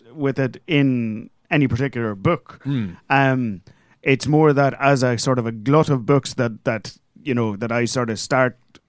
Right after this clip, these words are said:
Speaker 1: in kind of mid-October every year, really getting stuck into. Um, every once in a while you'd want one that's a bit of crack,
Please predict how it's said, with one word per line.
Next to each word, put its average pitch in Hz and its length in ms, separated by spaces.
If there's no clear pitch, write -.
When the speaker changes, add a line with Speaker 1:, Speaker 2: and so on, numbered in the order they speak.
Speaker 1:
in 113 200
kind 117 200
of 113 80
mid-October 120 720
every 113 260
year, 117 240
really 113 360
getting 107 260
stuck 117 340
into. 113 460
Um, 113 480
every 135 220
once 131 260
in 143 60
a 139 60
while 120 180
you'd 110 200
want 117 200
one 117 240
that's 107 200
a - 20
bit 117 100
of 113 80
crack, - 560